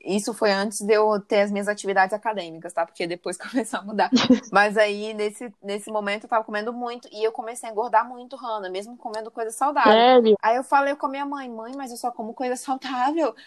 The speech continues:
Speaker 1: Aí ela, "Larissa, mas você não para de comer, amada." <laughs>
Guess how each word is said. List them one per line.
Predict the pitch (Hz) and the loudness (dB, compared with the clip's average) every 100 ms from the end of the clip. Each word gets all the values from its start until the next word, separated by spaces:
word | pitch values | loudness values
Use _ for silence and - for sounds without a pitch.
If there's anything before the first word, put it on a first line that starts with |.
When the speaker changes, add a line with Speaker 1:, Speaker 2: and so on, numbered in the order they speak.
| _ | _
Speaker 1:
Aí | - | -2
ela, | 214 | 0
"Larissa, | 208 220 233 226 - 180 | 4 4 4 -2 -4 -2
mas | 202 214 | -2 -2
você | 240 | 0
não | 233 | 2
para | 226 214 | 4 2
de | 214 | 2
comer, | - 254 294 269 | -2 -2 -2 -2
amada." | 269 - 427 330 359 | 0 2 2 4 6
<laughs> | - 302 311 | 6 4 2